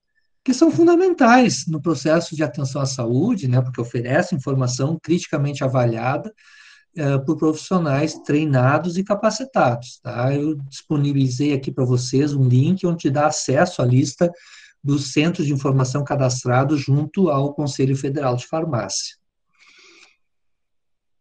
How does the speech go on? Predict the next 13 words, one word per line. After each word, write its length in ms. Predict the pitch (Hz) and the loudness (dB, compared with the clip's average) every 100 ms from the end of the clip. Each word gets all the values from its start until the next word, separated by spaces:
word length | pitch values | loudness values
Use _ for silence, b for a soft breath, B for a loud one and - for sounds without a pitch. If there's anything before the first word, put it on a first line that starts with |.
| _ - _ | _ -20 _
Bem, 200 | 165 123 | 0 2
então 180 | 104 240 | 0 -2
aqui 180 | 269 226 | 0 4
é 40 | |
o 20 | 190 | 6
anexo 420 | 165 165 - 320 | 6 2 2 4
um, 320 | 220 180 233 | 6 6 4
né, 140 | 135 | 2
que 60 | 135 | 0
tem 160 | 143 127 | 2 2
várias 360 | 117 139 - | 4 2 2
normas 520 | 131 120 160 143 107 | 2 4 4 2 -2
publicadas, 920 | - 117 139 135 120 139 147 123 - | -6 -4 -4 -2 0 2 0 -2 -6